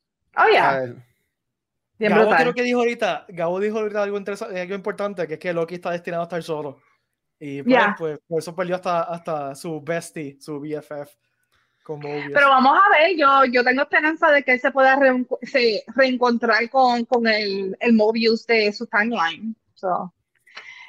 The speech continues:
Speaker 1: tendremos que ver Season two para ver cómo llegamos ahí, pero
Speaker 2: Tú, tú sa-, tú sabes que yo siempre había pensado que la serie de Loki iba a ser un tipo Doctor Who con Owen Wilson y, y Tom Hiddleston.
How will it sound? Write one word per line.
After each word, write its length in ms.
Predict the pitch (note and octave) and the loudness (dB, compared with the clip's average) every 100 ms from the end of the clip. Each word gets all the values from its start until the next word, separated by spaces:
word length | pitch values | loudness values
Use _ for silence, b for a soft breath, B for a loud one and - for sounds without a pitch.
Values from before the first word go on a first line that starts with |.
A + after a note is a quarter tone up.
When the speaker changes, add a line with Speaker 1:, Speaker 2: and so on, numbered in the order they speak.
| B - | B 0
Speaker 1:
tendremos 400 | A3+ G#3+ A3 A#3 | 2 4 4 4
que 100 | C#4 | 4
ver 160 | B3+ | 4
Season 340 | B3 C4 A#3+ A#3 | 2 0 2 2
two 160 | A#3+ A3 | 2 4
para 300 | A3 G3+ F#3+ | 4 4 4
ver 320 | F#3+ G3 G#3 | 2 0 0
cómo 220 | A3 G#3 | -2 0
llegamos 400 | G#3 G#3 G3+ G#3 | 2 4 4 2
ahí, 220 | G#3 A3 D4+ | 0 -2 -2
pero 400 | A3+ E3 E3 F3 | 0 0 -4 -10
Speaker 2:
Tú, 140 | - - - | -18 -20 -8
tú 100 | F3+ | -4
sa-, 220 | G3 G#3+ E3+ | -2 -4 -8
tú 80 | F#3 | -2
sabes 320 | G#3 A#3+ A#3 | 2 2 0
que 320 | B3+ G3+ D#3 | -2 -2 -2
yo 120 | D#3 | -6
siempre 340 | F3 G3 G3+ A3+ | -4 -4 -4 -4
había 180 | A3+ A#3 | -4 -6
pensado 360 | A3 A#3 A#3 | -8 -6 -4
que 80 | F3 | -2
la 80 | D#3+ | -4
serie 240 | D#3+ E3 | -4 -4
de 140 | G3 G3+ | -2 -2
Loki 420 | A3 G#3+ F3 D#3+ | -4 -6 -6 -4
iba 200 | D#3 D3+ | -2 -2
a 40 | D3 | -2
ser 120 | F#3 | -2
un 160 | G3 | -2
tipo 220 | F#3+ F#3 G3 | -6 -6 0
Doctor 480 | G3+ F#3+ G3+ G3 F3 | 0 0 -4 -4 0
Who 300 | G#3 G#3 G#3 b b _ | 0 -2 -6 b b _
con 220 | - F3 F#3 | 0 0 4
Owen 320 | F3 F3 E3 | 4 4 2
Wilson 640 | F3+ A3+ B3 A#3 A3 A3 - | 2 2 0 -4 -4 -4 -6
y, 720 | F3 E3+ D#3 D3+ D3 C#3+ D3 | -4 -4 -4 -6 -6 -6 -8
y 380 | E3 D3 D3 C#3+ | -6 -4 -4 -4
Tom 180 | D#3+ D3+ | -4 -2
Hiddleston. 580 | D#3+ F3+ C#3+ - B2 G#2 | 2 2 0 -4 -10 -10